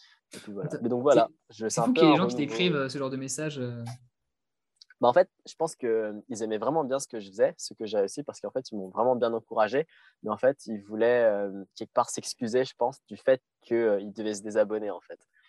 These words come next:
Speaker 1: Et, euh, mais c'était pas en mode, euh, « C'est nul, je me désabonne. » C'était vraiment, ils m'expliquaient avec des gros pavés qu'ils aimaient vraiment bien ce que je fais, mais que voilà, ils, ils ont eu du mal, par exemple, à regarder mes dernières et qu'ils ont choisi de se désabonner, et que voilà, ils étaient désolés, mais qu'ils m'encourageaient beaucoup, euh,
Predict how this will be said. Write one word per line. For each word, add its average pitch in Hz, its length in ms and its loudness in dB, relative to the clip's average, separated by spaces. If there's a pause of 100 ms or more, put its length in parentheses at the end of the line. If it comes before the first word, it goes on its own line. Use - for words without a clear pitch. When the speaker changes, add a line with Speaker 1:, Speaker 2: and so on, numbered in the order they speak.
(240)
Speaker 1:
Et, 101 300 -2
euh, 92 320 -4
mais 98 60 -6
c'était - 180 -10
pas 120 160 6
en 104 40 -2
mode, 104 200 -8
euh, « 98 100 -8
C'est - 140 -14
nul, 117 140 -10
je 104 100 -16
me 101 80 -8
désabonne. » 110 480 0
C'était - 240 -10
vraiment, 120 540 -2
ils 98 240 -8
m'expliquaient - 460 -2
avec 101 180 4
des 98 80 -10
gros - 180 -10
pavés 117 340 0 (300)
qu'ils 107 160 -4
aimaient 113 100 4
vraiment 127 200 2
bien 127 120 0
ce - 80 -10
que 113 120 -8
je - 100 -14
fais, 135 180 -2 (380)
mais 107 140 -6
que 113 320 -6
voilà, 107 400 -2
ils, 101 100 -6
ils 98 260 -20
ont 107 100 -12
eu 107 40 -12
du 107 140 -12
mal, 113 200 4
par 101 120 -8
exemple, 104 160 -6
à 101 40 -4
regarder 101 340 -6
mes 104 120 -8
dernières 104 460 -4
et 98 100 -10
qu'ils - 260 -20
ont 95 220 -14
choisi 98 340 -8
de 95 360 -10 (300)
se 107 100 -20
désabonner, 104 640 -4
et - 140 -12
que 101 100 -12
voilà, 85 280 -8
ils 92 40 -10
étaient 95 180 -12
désolés, 98 460 -2
mais 107 140 -8
qu'ils - 180 -16
m'encourageaient 98 520 -4
beaucoup, 98 460 -12
euh, - 60 -14